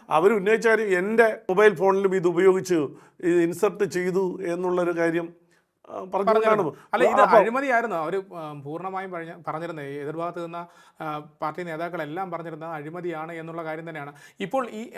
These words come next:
Speaker 2: അഴിമതിക്ക് മാറ്റി നിർത്തിയാൽ ഇപ്പോൾ ഈ ഒരു സംഭവത്തിൽ പോലും പറയുന്ന ഏറ്റവും പ്രധാനപ്പെട്ട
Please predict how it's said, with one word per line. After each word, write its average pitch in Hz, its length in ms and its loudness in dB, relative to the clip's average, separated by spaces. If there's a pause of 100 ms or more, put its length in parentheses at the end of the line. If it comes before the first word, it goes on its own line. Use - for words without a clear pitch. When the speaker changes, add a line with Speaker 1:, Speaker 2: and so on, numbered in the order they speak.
Speaker 2:
അഴിമതിക്ക് 226 680 -6
മാറ്റി 202 260 -4
നിർത്തിയാൽ 196 300 -4
ഇപ്പോൾ 220 180 -6
ഈ 202 120 -6
ഒരു 220 100 -4
സംഭവത്തിൽ 202 480 -2
പോലും 185 460 -2
പറയുന്ന 185 300 -4
ഏറ്റവും 180 260 -8
പ്രധാനപ്പെട്ട 165 360 -6